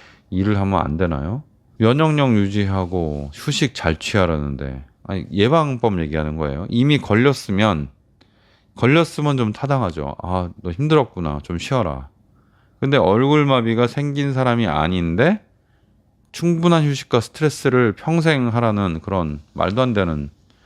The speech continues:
이런 <laughs> 아, 죄송합니다. 저도 많이 그래가지고 앞으로는 그러지 않도록 노력을 할 텐데 지금은 실제로 그러지 않고 있습니다. 이분들한테, 음, "예방을 위해서 잘 쉬어라." 그렇게 얘기하지 않습니다.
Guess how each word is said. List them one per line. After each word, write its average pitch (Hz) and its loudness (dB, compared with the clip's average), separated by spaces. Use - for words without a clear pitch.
이런 101 2
<laughs> - -18
아, 104 2
죄송합니다. 101 2
저도 95 -2
많이 82 -2
그래가지고 87 -4
앞으로는 101 0
그러지 98 0
않도록 78 -2
노력을 87 0
할 113 0
텐데 78 -2
지금은 143 2
실제로 120 0
그러지 98 -2
않고 76 -6
있습니다. 67 -10
이분들한테, 90 -2
음, 87 -2
"예방을 127 4
위해서 92 0
잘 - -6
쉬어라." 90 0
그렇게 92 -4
얘기하지 80 -4
않습니다. 69 -10